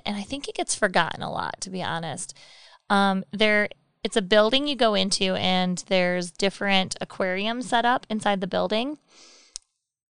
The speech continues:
I think it's called, what is it called? The Base or something?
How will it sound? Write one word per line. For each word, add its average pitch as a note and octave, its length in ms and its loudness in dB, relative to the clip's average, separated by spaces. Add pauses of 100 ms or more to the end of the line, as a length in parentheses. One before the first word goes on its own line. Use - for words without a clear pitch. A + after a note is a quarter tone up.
(220)
I G#3 60 -8
think A#3 180 -6
it's B3+ 100 -6
called, F#3+ 360 0 (100)
what G3 160 -2
is F#3 80 -6
it F#3+ 60 -8
called? E3+ 320 -2
The F#3 80 -4
Base F#3 640 -4
or G3+ 80 -6
something? G#3 480 -4